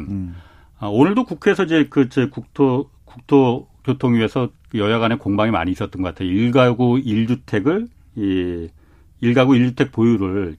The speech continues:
Speaker 2: 기본 우리 정책 방향의 원칙으로 이제 삼는 법을
Speaker 1: 그렇죠.
Speaker 2: 이제 개정하자라고 해서
Speaker 1: 음.
Speaker 2: 여야 간에 공방이 많이 있었다고 해요.
Speaker 1: 네.
Speaker 2: 어, 부동산에 대해서는 사실 누구는 이거 투자라고 하고 누구는 투기라고 하고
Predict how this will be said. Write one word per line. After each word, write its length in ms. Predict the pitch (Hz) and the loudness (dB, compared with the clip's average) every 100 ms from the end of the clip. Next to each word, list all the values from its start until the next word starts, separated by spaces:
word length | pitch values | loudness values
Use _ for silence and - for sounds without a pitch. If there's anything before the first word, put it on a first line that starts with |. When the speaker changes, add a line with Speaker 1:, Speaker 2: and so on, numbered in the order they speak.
| 104 | -18
Speaker 2:
기본 260 | - 113 117 | -8 -2 -2
우리 180 | 107 104 | -2 -4
정책 360 | 98 101 120 | -4 -4 -4
방향의 280 | 107 101 147 | -2 -2 0
원칙으로 400 | 104 107 - 117 | -2 -2 -4 -4
이제 180 | 107 101 | -2 -4
삼는 300 | - 117 113 | -4 -4 -4
법을 200 | 95 95 | -4 -4
Speaker 1:
그렇죠. 280 | 110 104 123 | -2 -2 -2
Speaker 2:
이제 120 | 92 | -2
개정하자라고 680 | 90 101 110 104 101 95 90 | -2 0 0 0 0 -2 -2
해서 240 | 87 110 98 - - | -4 -6 -8 -12 -12
Speaker 1:
음. 140 | 92 90 - - | -10 -12 -10 -2
Speaker 2:
여야 180 | 107 113 | 0 2
간에 160 | 117 | 0
공방이 320 | 123 110 127 | 0 0 2
많이 180 | 135 110 | 2 2
있었다고 400 | 120 - - 101 | -2 -4 -6 -6
해요. 320 | 123 110 87 - | -4 -4 -4 -6
Speaker 1:
네. 320 | 101 101 90 90 98 - - - - - _ - - - - - | -4 -4 -6 -10 -16 -20 -20 -20 -20 -20 _ -20 -20 -20 -20 -10
Speaker 2:
어, 320 | 120 120 117 110 - | -4 0 0 -2 -6
부동산에 640 | 107 110 170 208 208 208 | 0 2 4 4 2 4
대해서는 800 | 180 147 131 110 90 90 82 69 | 4 2 2 0 0 -2 -4 -8
사실 300 | - 127 113 | -12 -6 -6
누구는 320 | 92 101 147 156 | -4 -4 0 2
이거 200 | 131 131 | 0 -2
투자라고 440 | - 180 170 143 | -6 -6 -4 -2
하고 200 | 127 123 | -2 -2
누구는 380 | 104 107 127 120 | -4 0 2 0
투기라고 560 | - - 196 170 139 120 | -2 -6 0 2 2 2
하고 680 | 117 90 80 82 82 71 | 0 -4 -6 -4 -6 -8